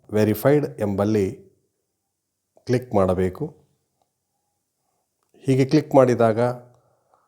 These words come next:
ಇಲ್ಲಿ ಇತ್ತೀಚೆಗೆ ನಾವು ವೆರಿಫೈ ಮಾಡಿರುವಂಥ ಅಪ್ಲಿಕೇಶನ್‌ಗಳು ಕಾಣಿಸುತ್ತವೆ. ಜೊತೆಗೆ ಅಪ್ಲಿಕೆಂಟ್ ನೇಮ್ಸ್ ಕೂಡ ಕಾಣಿಸುತ್ತವೆ.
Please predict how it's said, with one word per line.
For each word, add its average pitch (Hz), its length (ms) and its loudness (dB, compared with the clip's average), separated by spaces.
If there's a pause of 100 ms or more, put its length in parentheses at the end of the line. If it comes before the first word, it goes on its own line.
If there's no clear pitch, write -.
(1200)
ಇಲ್ಲಿ 131 280 4
ಇತ್ತೀಚೆಗೆ 139 680 2
ನಾವು 123 360 0
ವೆರಿಫೈ 110 340 0
ಮಾಡಿರುವಂಥ 107 680 -2
ಅಪ್ಲಿಕೇಶನ್‌ಗಳು 104 1120 -4
ಕಾಣಿಸುತ್ತವೆ. 101 760 -4 (760)
ಜೊತೆಗೆ 127 680 0 (280)
ಅಪ್ಲಿಕೆಂಟ್ 120 580 -4 (320)
ನೇಮ್ಸ್ 110 380 0
ಕೂಡ 127 180 0
ಕಾಣಿಸುತ್ತವೆ. 113 1000 -4